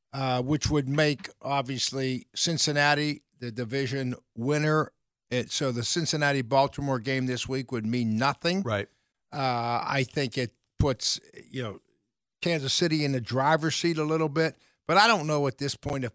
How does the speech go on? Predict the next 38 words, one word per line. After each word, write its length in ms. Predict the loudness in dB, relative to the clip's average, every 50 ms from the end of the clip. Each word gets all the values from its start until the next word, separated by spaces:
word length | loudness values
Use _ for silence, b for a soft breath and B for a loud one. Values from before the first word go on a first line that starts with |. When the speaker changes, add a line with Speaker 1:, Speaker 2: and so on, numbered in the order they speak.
| _
Speaker 1:
Buffalo 460 | -4 -4 -4 -4 -6 -6 -4 -4 -4 -4
really 360 | -4 -4 -4 -4 -4 -4 -6
cares. 520 | -8 -10 -12 -12 -12 -12 -12 -16 -18 -18 _ -2
Going 220 | -2 0 0 -2
through 240 | -4 -4 -2 0 2
all 200 | 4 2 2 0
this 220 | -2 -6 -8 -8
this 220 | -8 -8 -8 -8 -8
week, 320 | -6 -6 -6 -6 -8 b b b b b b b
and, 120 | 0 2 2
and 220 | 4 4 4 2
I'll 100 | 2 0
tell 200 | 2 2 2 2
you 120 | 2 2
the 120 | 0 0 -2
toughest 440 | -2 0 -2 -2 0 -2 -4 -4 -2
thing 180 | -2 -4 -4 -4
for 140 | -4 -6 -8
Buffalo, 580 | -2 0 0 0 0 -2 -4 -2 -2 -2 -2
and 100 | -4 -6
I 40 | -6 -8
was 120 | -10 -10
thinking 280 | -8 -8 -6 -4 -6 -6
about 340 | -4 -4 -2 -2 -2 -4
this, 240 | -6 -8 -8 -8 -10 _ _ _ _ _ _ _ _ _ _ _ -8
you 80 | -4
know, 40 | -4 -2
you're 140 | -2 -2
getting 260 | 0 0 -2 0 2 2
ready 140 | 2 4
to 80 | 2 0
play 280 | -2 0 0 0 2 2
New 240 | 2 0 0 -2 -2
England 420 | -4 -2 -2 -2 -2 -4 -4 -6
this 240 | -6 -4 -4 -4 -4
week. 340 | -4 -6 -6 -8 _ -18 _ _ _ _ _ -8
And 580 | -6 -4 -2 -2 -2 -2 -2 -2 -4 -6 -8 -12 _ _ _ _ _ _ _ _ -8
New, 360 | -4 -2 0 0 0 -2 -6